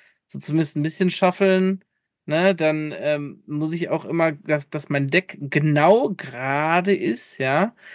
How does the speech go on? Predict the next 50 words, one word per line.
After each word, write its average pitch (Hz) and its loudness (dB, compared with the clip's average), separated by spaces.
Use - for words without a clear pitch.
Da, 151 2
da 147 0
darf 160 0
nicht 190 0
eine 190 0
Karte 190 2
irgendwie 175 -4
ein 175 -2
Müh 202 -2
nach 160 -2
links 170 -4
oder 143 2
rechts - -4
gucken 196 -4
und 160 0
dann 151 0
lege 156 0
ich 165 -16
das 156 -4
schon 147 -2
so. 170 -2
Also, 156 2
da 147 4
bin 175 0
ich 202 0
auch 202 2
schon 160 -6
teilweise 143 0
ein 143 -6
Monk. 143 -6
Oder 135 -8
meine 135 -4
Waffe, 160 4
meine 135 -6
Waffe 156 -2
muss 160 -8
auch 143 -6
immer 160 -2
in 147 -2
der 139 -2
rechten 185 -2
Hand 214 2
sein, 202 0
äh, 147 6
weil 143 2
ich 143 4
ja 135 2
selber 147 2
Rechtshänder 190 0
bin. 202 2